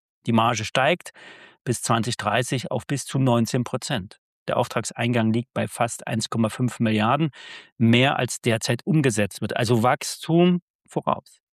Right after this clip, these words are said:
Der Jahresumsatz wird insgesamt auf sechs Milliarden angegeben. Ein Drittel kommt aus dem Markt für Milchanlagen. Analysten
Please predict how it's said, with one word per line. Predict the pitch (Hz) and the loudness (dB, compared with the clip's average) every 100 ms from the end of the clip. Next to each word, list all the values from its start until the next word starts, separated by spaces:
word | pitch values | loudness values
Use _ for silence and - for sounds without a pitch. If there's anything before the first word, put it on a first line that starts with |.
| _ _ _ | _ _ _
Der | 117 | 0
Jahresumsatz | 113 139 165 190 175 180 185 - | 2 2 2 4 6 4 0 -2
wird | 120 | -2
insgesamt | - 185 214 - 110 107 120 - | 4 4 4 2 0 0 0 -4
auf | 113 101 | -6 -2
sechs | 117 - 120 | -4 -2 -2
Milliarden | 110 110 127 160 | 0 0 0 0
angegeben. | 151 151 151 165 170 - - - | -2 0 2 2 2 -2 -16 -12
Ein | - 117 117 | -2 0 0
Drittel | - 123 113 | -2 -2 -2
kommt | - 120 - | -2 -2 -2
aus | - | -4
dem | 120 101 | -2 0
Markt | 98 - - | 0 -2 -2
für | 113 | 2
Milchanlagen. | 107 135 139 120 98 87 - _ _ _ _ _ - | 4 4 2 -2 -4 -6 -12 _ _ _ _ _ -4
Analysten | 117 127 - 165 | 0 2 2 0